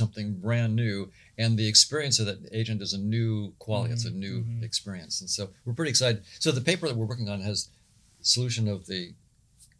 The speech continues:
Speaker 1: combination of subjects, fusion of subjects, combination of experiences, the fusion of experiences,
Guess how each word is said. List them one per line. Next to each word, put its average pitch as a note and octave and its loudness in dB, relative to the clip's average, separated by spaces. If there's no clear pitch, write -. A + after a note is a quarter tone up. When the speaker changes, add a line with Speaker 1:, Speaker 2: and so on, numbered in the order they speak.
Speaker 1:
combination G#2 -2
of - -8
subjects, E3+ 2
fusion D3 2
of B2 -2
subjects, A2+ -2
combination A2 0
of F#2+ -6
experiences, B2 -2
the - -12
fusion A2 -4
of F#2 -4
experiences, F#2 -8